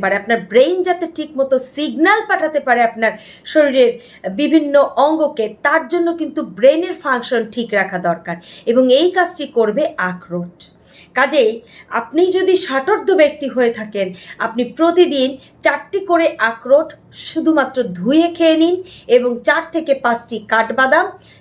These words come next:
চার থেকে পাঁচ ঘন্টা ভিজিয়ে রেখে ওপরের পাতলা খোসাটি ছাড়িয়ে তারপর খান। এই কাঠবাদাম এবং এই যে আখরোট, এটা আপনাকে একটি সঠিক জীবনযাত্রার দিকে নিয়ে যাবে। বলা হয়ে থাকে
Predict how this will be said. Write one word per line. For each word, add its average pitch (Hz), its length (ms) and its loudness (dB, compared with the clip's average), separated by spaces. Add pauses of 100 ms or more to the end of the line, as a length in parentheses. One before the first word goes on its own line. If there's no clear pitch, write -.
(220)
চার 294 140 2 (100)
থেকে 269 160 0 (120)
পাঁচ 226 160 4 (120)
ঘন্টা 240 240 -2 (120)
ভিজিয়ে 254 460 0
রেখে 359 220 -4 (380)
ওপরের 233 380 2
পাতলা 214 380 -2
খোসাটি 226 400 -4 (100)
ছাড়িয়ে 247 340 -2 (240)
তারপর 175 300 -4 (120)
খান। 160 180 -12 (640)
এই 233 60 2 (120)
কাঠবাদাম 359 560 2 (480)
এবং 302 180 2 (300)
এই 262 100 0 (160)
যে 262 100 2 (460)
আখরোট, 262 420 -2 (420)
এটা 294 160 2 (120)
আপনাকে 247 380 -4 (600)
একটি 294 260 0 (200)
সঠিক 403 400 2 (380)
জীবনযাত্রার 262 760 0
দিকে 269 180 -8 (320)
নিয়ে 254 260 4
যাবে। 180 220 -6 (580)
বলা 330 240 4
হয়ে 427 200 -2
থাকে 311 240 0